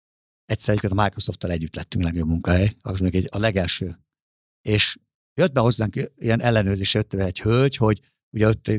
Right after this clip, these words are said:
teszteket csinálni, és hát rám mindenki mosolyog. Miért? Ezt nem tudom, de mindenki mosolyog, és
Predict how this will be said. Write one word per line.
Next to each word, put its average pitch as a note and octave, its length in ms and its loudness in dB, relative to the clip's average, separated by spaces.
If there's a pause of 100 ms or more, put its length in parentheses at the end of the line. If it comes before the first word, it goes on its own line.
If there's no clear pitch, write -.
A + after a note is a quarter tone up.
teszteket G#2+ 440 0
csinálni, B2+ 360 2
és A2+ 160 0 (840)
hát - 160 -2
rám D#3 200 2
mindenki F#2 260 -2
mosolyog. D2+ 360 -4 (340)
Miért? E3+ 320 4
Ezt B2 140 -4
nem F2 100 0
tudom, C3 160 0
de B2 80 2
mindenki E2+ 240 0
mosolyog, E2 280 -6
és - 220 -2